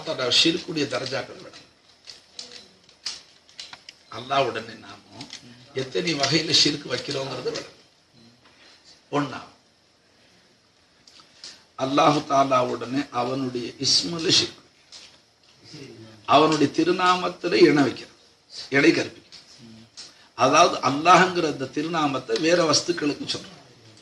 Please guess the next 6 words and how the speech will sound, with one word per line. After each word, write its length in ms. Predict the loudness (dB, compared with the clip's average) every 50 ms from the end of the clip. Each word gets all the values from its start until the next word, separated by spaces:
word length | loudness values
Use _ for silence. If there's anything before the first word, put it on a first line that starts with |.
| -20 -20 -20 -20 _ _ _ _ _ _ _ _ _ _ -20 -20 -20 -20 _ _ _ _ _ _ _ _ -20 -20 -20 -20 -10 _ -2 -2
அந்த 200 | -2 0 2 4 6 8 8
ஷிர்க்கை 320 | 8 8 6 4 0 0 2
விட்டு 300 | 0 0 -2 -2 2 4 4 6 6
இஸ்லாமிய 460 | 4 4 4 4 2 2 2 0 0 2 2
சமுதாயம் 520 | 2 0 -2 -2 -2 0 0 2 2 0 0 0 0
அனைவருமே 560 | 0 2 2 4 4 4 4 4 2 0 -2